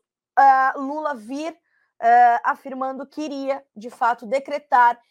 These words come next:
intervenção federal no Distrito Federal até trinta e um de janeiro, não é? Isso já veio a público. Lula estava em Araraquara, no interior de São Paulo, onde foi fazer ali um levantamento dos estragos causados pelas fortes chuvas,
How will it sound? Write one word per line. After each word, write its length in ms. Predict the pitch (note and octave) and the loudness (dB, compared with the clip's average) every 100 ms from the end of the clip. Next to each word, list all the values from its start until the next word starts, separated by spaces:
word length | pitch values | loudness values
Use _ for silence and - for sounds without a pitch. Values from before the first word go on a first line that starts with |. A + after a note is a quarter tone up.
| _ | _
intervenção 680 | D#4 E4 D4+ D4 D4+ - C4+ | -18 -12 -10 -10 -10 -6 -6
federal 560 | C4+ B3+ B3+ A#3+ B3+ C4 | -6 -4 0 2 2 -2
no 120 | C4+ | -12
Distrito 400 | A3+ - C#4 - | -16 -16 -16 -8
Federal 480 | C4+ B3+ B3 A#3+ A#3+ | -6 0 2 2 0
até 240 | D4 D4 D4 | -6 -8 -12
trinta 360 | B3+ B3 B3+ | -12 -10 -8
e 120 | A#3+ | -8
um 80 | A#3 | -8
de 100 | A3+ | -12
janeiro, 560 | A3+ C4 B3+ B3 C4 D4+ _ _ _ _ - | -6 -4 -2 -2 -2 -6 _ _ _ _ -4
não 100 | A3+ | -2
é? 160 | B3+ B3 | -2 -4
Isso 240 | G#3 A#3+ | -8 -4
já 320 | A#3+ B3 B3+ _ _ _ | 2 2 0 _ _ _
veio 360 | F#3+ A#3 B3+ B3+ | -6 -2 0 0
a 80 | A#3 | -2
público. 400 | A#3+ B3 C#4+ C4+ | -6 -12 -12 -10
Lula 240 | B3+ B3 | -8 -8
estava 400 | A#3+ B3 A3+ A#3 - | -6 -4 -4 -6 -10
em 180 | D#4+ | -6
Araraquara, 720 | D4+ B3 A3+ A3+ A3+ A3+ A#3+ C4 _ _ A#3 | -2 -2 -2 -4 -2 0 -2 -8 _ _ -14
no 60 | |
interior 300 | A#3 A3+ A3+ | -6 -2 -2
de 120 | G#3 | -4
São 180 | - G#3+ | -10 -4
Paulo, 340 | G#3 A3+ A#3+ B3 | 0 2 0 -4
onde 200 | A#3+ A#3 | -10 -12
foi 140 | A3+ | -16
fazer 360 | A3 A3 G#3 A3 | -12 -12 -10 -10
ali 300 | G#3+ G#3+ G#3 _ _ | -10 -12 -16 _ _
um 120 | A3 A#3 | -6 -4
levantamento 680 | A#3+ A#3 A#3 A3 A3 A3+ | -4 -4 -6 -6 -10 -10
dos 160 | G#3+ A3+ | -10 -10
estragos 440 | G#3 A3+ G#3+ G#3 | -8 -6 -6 -6
causados 360 | - G#3+ G#3+ G3 | -8 -6 -6 -8
pelas 300 | G3+ G#3 G#3 | -8 -8 -8
fortes 320 | - G3+ - | -6 -6 -8
chuvas, 560 | - - C4+ C4 D#4+ | -16 -8 -6 0 0